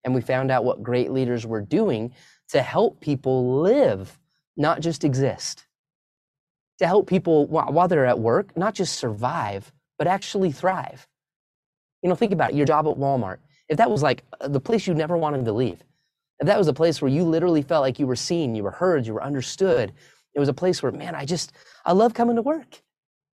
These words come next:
Most people can't say that. And our mission and goal is to help leaders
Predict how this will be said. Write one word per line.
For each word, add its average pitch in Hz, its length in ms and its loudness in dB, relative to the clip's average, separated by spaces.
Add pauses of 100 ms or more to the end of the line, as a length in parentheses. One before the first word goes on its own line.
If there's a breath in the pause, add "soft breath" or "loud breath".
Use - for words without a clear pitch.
(120)
Most 170 520 0
people 160 260 -4
can't 139 200 -8
say 107 200 -8
that. - 280 -14 (640)
And 120 280 -4
our 131 140 0
mission 131 360 -2
and 107 140 -6
goal 127 360 2
is 113 280 -4
to 113 420 -6 (360)
help 147 260 -2
leaders 113 640 -6